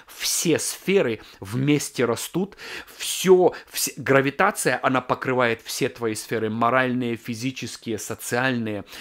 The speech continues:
дружественные, а, су-, э, с супругой твоей, семьей, неважно,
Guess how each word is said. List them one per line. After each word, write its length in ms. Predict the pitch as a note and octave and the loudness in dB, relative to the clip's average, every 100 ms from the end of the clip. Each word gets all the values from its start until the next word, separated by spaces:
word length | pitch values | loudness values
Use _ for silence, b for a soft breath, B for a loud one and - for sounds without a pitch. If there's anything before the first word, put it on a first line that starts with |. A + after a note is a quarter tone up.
| B - | B -14
дружественные, 1120 | A#2 G2+ E3 E3+ B2+ - - A2+ G#2 G2 F#2+ B B B - | -6 0 2 2 0 -4 -6 -6 -4 -6 -8 B B B -2
а, 300 | B2+ C3 C3 | 0 2 0
су-, 360 | - - D3+ D3 | -4 -4 -4 2
э, 200 | D#3 C#3 | 4 4
с 40 | |
супругой 640 | - - D3 D#3+ F3 C#3+ A#2+ | 2 -2 -2 2 2 2 -2
твоей, 320 | - A2+ A2+ | -2 -2 -2
семьей, 360 | - D#3 D3+ C3+ | -6 -2 0 2
неважно, 360 | C3+ D3 A#2 | 2 0 -2